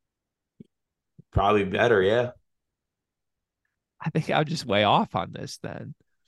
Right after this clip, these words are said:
Speaker 2: Like, if you, okay, is Darren Collison the National Player of the Year?
Speaker 1: Is Darren Collison still in the N B A?
Speaker 2: <laughs> I don't know,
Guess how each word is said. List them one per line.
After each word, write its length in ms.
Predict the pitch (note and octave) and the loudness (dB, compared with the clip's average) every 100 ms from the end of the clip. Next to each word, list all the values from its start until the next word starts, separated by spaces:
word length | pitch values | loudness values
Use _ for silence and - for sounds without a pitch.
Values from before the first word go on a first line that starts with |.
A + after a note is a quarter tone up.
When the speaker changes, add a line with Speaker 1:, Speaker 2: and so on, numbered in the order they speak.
| _ _ _ - | _ _ _ 0
Speaker 2:
Like, 120 | E3+ | 4
if 100 | F3 | 4
you, 100 | G#3 | 4
okay, 240 | G#3 A3+ F3 | 4 4 4
is 220 | E3 D3 | 4 2
Darren 440 | C#3 F#3+ G#3 A3 | 4 6 6 2
Collison 560 | G3 G#3+ A#3+ C#4 D#4+ D4+ | 2 4 6 4 0 -2
the 100 | D4+ | 0
National 380 | D#4 C#4+ - D4+ | 0 0 -4 -6
Player 180 | D4 | -4
of 60 | D4+ | -2
the 60 | D4+ | -4
Year? 200 | F4 F4 _ _ _ _ - | -4 -8 _ _ _ _ -10
Speaker 1:
Is 60 | |
Darren 220 | - C#3+ - | 0 2 2
Collison 300 | E3 G#3+ G#3+ | 0 0 -2
still 200 | - - | -2 0
in 60 | |
the 80 | C3+ | 0
N 80 | D3+ | -2
B 140 | G#2+ | -2
A? 300 | G#2+ F3 - _ | -2 -6 -12 _
Speaker 2:
<laughs> 180 | - - | -10 -4
I 120 | F#3 - | -2 2
don't 200 | A#3+ A3+ - | 2 2 0
know, 380 | D#4+ - - D3+ | 0 0 2 0